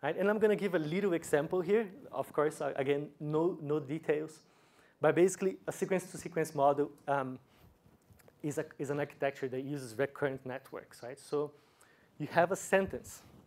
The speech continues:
And for example, in this case, Apple is not I B M. And let's say you want to separate, you want to find out the positions of the nouns,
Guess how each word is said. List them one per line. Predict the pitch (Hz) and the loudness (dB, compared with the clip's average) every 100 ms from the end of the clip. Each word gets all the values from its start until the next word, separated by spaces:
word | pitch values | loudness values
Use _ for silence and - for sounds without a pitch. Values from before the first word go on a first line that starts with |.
| - - - - _ - | -20 -20 -20 -20 _ -8
And | 139 143 - _ | -4 -4 -6 _
for | 156 | 0
example, | 151 156 147 | 0 -2 -6
in | 143 | -4
this | 143 | -6
case, | - 147 143 - _ _ - _ | 0 0 0 -6 _ _ -20 _
Apple | 139 156 180 170 | 2 4 0 0
is | 151 139 | 0 -2
not | 139 143 | -2 0
I | 135 135 | 0 -2
B | 123 120 | -4 -6
M. | 123 - _ _ _ _ _ _ - | -8 -16 _ _ _ _ _ _ -8
And | 139 135 | -6 -4
let's | 147 | -4
say | - 170 | -2 -2
you | 165 | 0
want | 156 165 170 | 0 0 -2
to | 165 | -6
separate, | - 185 180 165 147 156 - - _ | 2 2 4 4 4 0 -10 -20 _
you | 147 | 0
want | 165 175 | 2 2
to | |
find | - 180 160 | 2 2 4
out | 143 147 - | 2 0 -4
the | - | -6
positions | 156 151 175 175 170 170 - _ _ - | -4 -4 -6 -6 -8 -10 -18 _ _ -2
of | 131 | 0
the | 135 | 2
nouns, | 139 123 117 - - - | 0 0 -2 -8 -18 -20